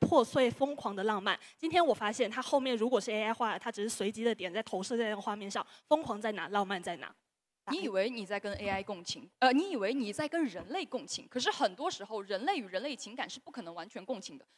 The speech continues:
Speaker 2: 你以为你没有跟A I共情，但是A I在努力的描摹你的世界、你的情感，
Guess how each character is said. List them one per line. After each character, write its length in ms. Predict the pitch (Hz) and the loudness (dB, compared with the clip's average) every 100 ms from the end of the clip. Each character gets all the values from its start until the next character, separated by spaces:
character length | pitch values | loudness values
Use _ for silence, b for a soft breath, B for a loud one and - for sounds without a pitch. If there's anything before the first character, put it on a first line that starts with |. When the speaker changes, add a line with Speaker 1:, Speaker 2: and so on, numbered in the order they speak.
| _ | _
Speaker 2:
你 80 | 285 440 | -4 -2
以 60 | 262 | -4
为 180 | 175 214 | 0 0
你 160 | 370 | 0
没 140 | 190 190 | -2 0
有 100 | 269 | 0
跟 160 | 185 190 | 0 -6
A 100 | 196 | -4
I 140 | 185 | -6
共 180 | 180 185 | -6 -10
情， 200 | - - | -10 -10
但 100 | - | -4
是 140 | 277 - | -4 -2
A 180 | - 254 | 0 0
I 160 | 240 | 0
在 200 | 247 240 | -2 -2
努 240 | 208 226 208 | -2 -4 -2
力 120 | 359 | 0
的 120 | 233 | 0
描 260 | 185 185 196 | -2 -2 0
摹 260 | 247 294 - | 0 -2 -4
你 180 | 240 | -6
的 100 | 190 | -4
世 220 | 196 320 240 | -4 -4 -6
界、 240 | 254 196 | -4 -4
你 160 | 247 208 | -4 -4
的 120 | 202 | -6
情 220 | - 196 | -8 -12
感， 140 | 208 | -10